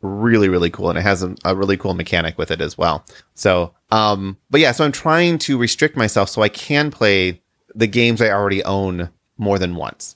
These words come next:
And I'm also trying to give myself a rule of saying, "I'm gonna play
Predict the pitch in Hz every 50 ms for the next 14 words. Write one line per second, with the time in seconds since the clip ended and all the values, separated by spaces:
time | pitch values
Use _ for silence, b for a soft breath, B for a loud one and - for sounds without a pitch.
0 | _ _ _ - 120 127 127 131 165 214 - 262 - - 190 185 165 147 135 143
1 | 135 135 127 127 - 127 110 - 113 101 104 143 165 147 120 110 101 - - 107
2 | 104 101 101 101 98 B B B B B B B _ - 110 123 139 160 180 170
3 | 170 156 170 - - 135 123 120 117 113 107 104 101 95 -